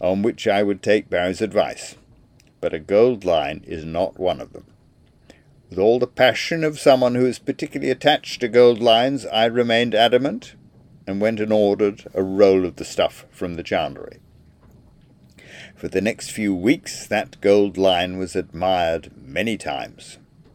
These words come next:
not only by people who stopped to nod approvingly as they walked their dogs across the boatyard, but also on Facebook, and on any occasion when people were too slow to run away before I found an opportunity to point it out.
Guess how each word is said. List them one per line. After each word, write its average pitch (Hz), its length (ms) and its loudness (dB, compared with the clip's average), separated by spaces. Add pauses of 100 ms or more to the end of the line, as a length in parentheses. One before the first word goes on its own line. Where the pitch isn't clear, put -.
(260)
not 87 180 -4
only 101 280 0
by 85 220 0
people 104 360 -2
who 92 140 -4
stopped - 500 0
to 85 80 -6
nod 95 380 2
approvingly 107 720 2
as 90 200 -2
they 92 160 0
walked 95 400 0
their 82 100 -2
dogs 92 420 0
across 90 320 -6
the 85 100 -14
boatyard, 110 540 0 (380)
but 110 140 0
also 143 420 4
on 120 160 2
Facebook, - 680 -4 (280)
and 82 160 -8
on 90 300 0
any 98 260 -2
occasion 110 680 0
when 90 200 -4
people 95 380 -4
were 92 80 -2
too 107 280 -4
slow 95 300 0
to 90 80 -6
run 98 260 2
away 95 280 0
before 92 440 0
I 90 120 4
found 90 300 -2
an 85 140 -6
opportunity 82 720 -6
to 85 140 -10
point 73 360 -8
it - 160 -10
out. - 360 -4